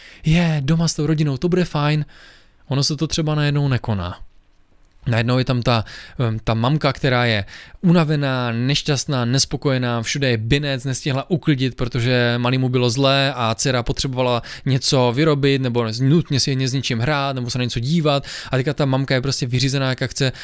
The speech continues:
od toho chlapa, „Pomož mi, prosím tě, jsem fakt úplně, úplně zničená.“ A on je taky zničený.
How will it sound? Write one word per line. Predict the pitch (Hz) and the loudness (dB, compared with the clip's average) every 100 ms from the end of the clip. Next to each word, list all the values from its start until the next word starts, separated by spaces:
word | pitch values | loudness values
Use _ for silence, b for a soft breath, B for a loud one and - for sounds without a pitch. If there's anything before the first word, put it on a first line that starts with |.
| B | B
od | 135 | 0
toho | 156 | 0
chlapa, | 139 143 135 | 2 2 2
„Pomož | - 151 165 160 | 4 4 4 4
mi, | 165 | 0
prosím | 135 147 - 147 | 2 2 2 0
tě, | 135 127 | 0 -2
jsem | 135 | -2
fakt | 165 147 | 0 0
úplně, | 135 147 143 | 0 0 0
úplně | - 175 190 160 139 | -2 -2 0 2 4
zničená.“ | 143 160 - 147 110 110 B B B B B | 4 4 2 2 2 0 B B B B B
A | 117 | 2
on | 127 | 2
je | 127 | 2
taky | 147 175 | 2 2
zničený. | 131 120 110 101 101 | 2 2 0 0 -2